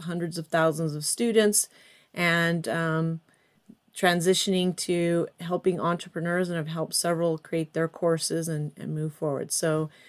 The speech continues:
uh, it, it does. It lights me up. I,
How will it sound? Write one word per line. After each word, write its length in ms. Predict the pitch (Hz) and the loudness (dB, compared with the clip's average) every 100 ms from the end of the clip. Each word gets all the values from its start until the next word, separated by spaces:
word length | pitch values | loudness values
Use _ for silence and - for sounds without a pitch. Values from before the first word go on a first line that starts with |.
| - _ _ _ _ _ | -20 _ _ _ _ _
uh, 220 | - 151 - - | -2 -2 -4 -6
it, 160 | - 160 | 2 8
it 180 | 202 185 | 8 12
does. 300 | 208 156 160 | 10 10 8
It 120 | 156 | 8
lights 300 | 175 190 - | 8 8 4
me 120 | 165 | -4
up. 180 | - - | -6 -8
I, 340 | - 170 170 | -2 2 2